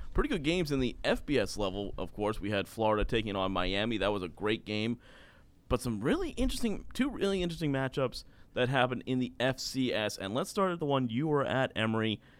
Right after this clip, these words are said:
Villanova at Colgate. Colgate number thirteen in the preseason F C S poll. We know what they did last year, an absolutely dominant defense, one that was of historic proportions. We've mentioned it all the time, taking on a Villanova squad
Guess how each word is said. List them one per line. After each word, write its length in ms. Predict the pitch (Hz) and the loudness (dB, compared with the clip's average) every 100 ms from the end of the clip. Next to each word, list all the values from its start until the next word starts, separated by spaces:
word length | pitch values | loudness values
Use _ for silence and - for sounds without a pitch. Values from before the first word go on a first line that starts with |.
| - - - | -20 -20 -8
Villanova 680 | 95 175 233 185 170 160 - | 0 2 4 4 2 2 0
at 260 | - 117 - | 0 -2 -2
Colgate. 480 | - 123 104 92 71 - - - - | 2 2 2 -2 -4 -12 -20 -20 -12
Colgate 320 | - 151 156 127 | 2 2 4 0
number 160 | 123 | -2
thirteen 560 | - 175 175 - 160 151 | -2 -2 -2 0 0 0
in 180 | - 165 | 0 0
the 80 | 175 | -2
preseason 680 | - 160 151 - 147 123 123 | -2 -4 -6 -6 -4 -2 -2
F 160 | - 135 | -2 -2
C 220 | - 143 | -2 -2
S 160 | 117 - | -2 -2
poll. 440 | - 123 131 135 - - - - - - - - | -4 -2 0 -2 -8 -20 -20 -20 -20 -20 -20 -4
We 160 | 135 | 0
know 140 | 139 175 | 4 4
what 120 | 165 | 4
they 80 | 151 | 2
did 220 | 151 117 | 0 0
last 280 | 131 139 - | -2 -2 -2
year, 200 | 147 - | -2 -2
an 200 | 113 110 | -6 -4
absolutely 500 | 127 139 143 147 131 | -4 -4 -2 0 0
dominant 640 | 107 113 120 143 135 123 - | 0 2 2 4 0 -2 -4
defense, 600 | 139 127 127 123 117 - - | -4 -2 -2 -2 -4 -12 -12
one 380 | 101 143 170 | -2 0 0
that 180 | 151 127 | 0 -2
was 500 | 101 127 127 113 - - - - - - - | 0 0 0 -2 -8 -14 -20 -20 -20 -4 2
of 160 | 127 | 4
historic 460 | 120 120 - 165 160 | 4 0 2 2 2
proportions. 400 | 127 139 139 123 | 2 2 2 0
We've 100 | 110 | 2
mentioned 320 | 123 147 147 | 2 2 0
it 120 | 135 - | -2 0
all 200 | 123 135 | 0 0
the 60 | |
time, 320 | 135 120 120 | 0 2 2
taking 360 | 123 170 208 214 | 0 -4 -2 0
on 180 | 170 165 | 2 2
a 80 | 127 | 0
Villanova 560 | 131 185 208 202 202 | 0 0 2 2 0
squad 540 | - - 90 82 85 | -2 -4 -2 -2 -2